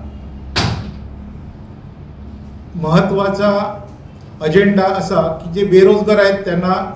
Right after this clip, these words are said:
रोजगार मिळवून देणे. सिंधुदुर्ग जिल्ह्याचा सर्वांगीण विकास साधण्यासाठी शिव उद्योग संघटना ही नेहमी कार्यरत राहील.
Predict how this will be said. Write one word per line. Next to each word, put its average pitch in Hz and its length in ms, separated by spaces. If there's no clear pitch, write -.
रोजगार 170 400
मिळवून 156 360
देणे. 123 320
सिंधुदुर्ग 202 560
जिल्ह्याचा 196 460
सर्वांगीण 202 680
विकास 202 380
साधण्यासाठी 185 640
शिव 190 340
उद्योग 196 220
संघटना 170 440
ही 170 180
नेहमी 165 300
कार्यरत 156 520
राहील. 123 240